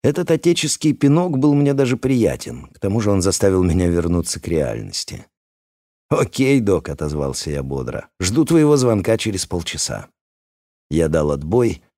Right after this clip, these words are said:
и пока Роер поднимался на борт Лирджета с красно-белым термосом в руках, я отправился в соседнюю комнату и легонько потряс за плечо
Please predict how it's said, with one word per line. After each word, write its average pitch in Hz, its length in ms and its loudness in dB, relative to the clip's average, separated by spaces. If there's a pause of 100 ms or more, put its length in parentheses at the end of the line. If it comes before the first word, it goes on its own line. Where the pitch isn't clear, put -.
(280)
и 104 80 2
пока 131 300 4
Роер 135 380 6
поднимался 113 640 2
на 107 120 2
борт 104 360 0
Лирджета 90 760 0
с - 160 -4
красно-белым 117 1000 2
термосом 110 760 0
в 90 80 -4
руках, 104 500 0
я 104 220 0
отправился 104 840 -2
в - 80 -8
соседнюю 76 720 -4
комнату 139 580 0
и 123 100 2
легонько 113 540 0
потряс 82 420 -4
за 69 180 -8
плечо 90 600 -6